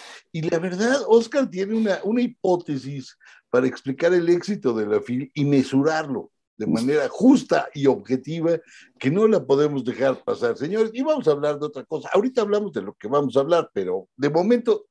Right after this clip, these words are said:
Speaker 1: oigan
Speaker 2: Esto,
Speaker 1: esta
Speaker 2: esto vale
Speaker 1: hipótesis.
Speaker 2: la pena. Pues, es que, mira, a la FIL acuden a veces, no sé, medio millón o un millón de visitantes, no sé cuántos,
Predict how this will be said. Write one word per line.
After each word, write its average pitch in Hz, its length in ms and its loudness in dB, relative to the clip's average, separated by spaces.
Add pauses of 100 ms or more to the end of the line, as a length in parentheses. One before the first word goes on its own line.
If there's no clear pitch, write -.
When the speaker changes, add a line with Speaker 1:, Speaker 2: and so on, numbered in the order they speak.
Speaker 1:
oigan 147 360 2
Speaker 2:
Esto, 160 280 2
Speaker 1:
esta 127 140 4
Speaker 2:
esto 147 220 6
vale 156 200 6
Speaker 1:
hipótesis. 117 100 6
Speaker 2:
la 107 160 2
pena. 123 400 2
Pues, 139 200 6 (520)
es 202 180 2
que, 226 160 -2
mira, 208 380 0 (440)
a 123 160 -4
la 127 240 -2
FIL 202 400 -2 (300)
acuden 156 840 0 (320)
a - 120 -6
veces, 110 580 -2 (120)
no 76 220 -8
sé, 123 360 0
medio 104 360 0
millón 117 680 2
o 80 140 -12 (500)
un 113 140 -10
millón 156 360 0
de 131 60 0
visitantes, 107 500 -6
no 220 160 -6
sé 190 140 -2
cuántos, - 440 -12